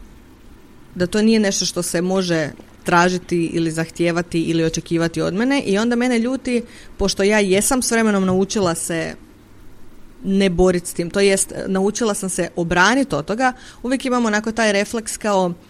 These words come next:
da zaštitiš one koji još nisu u tom periodu.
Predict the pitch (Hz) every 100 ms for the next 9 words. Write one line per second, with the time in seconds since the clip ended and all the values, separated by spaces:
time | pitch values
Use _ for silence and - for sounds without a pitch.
0 | - - 175 180 170 170 - - 202 254
1 | 277 285 285 269 - 247 226 220 202 196
2 | 202 170 175 190 180 160 160 151 147 -
3 | -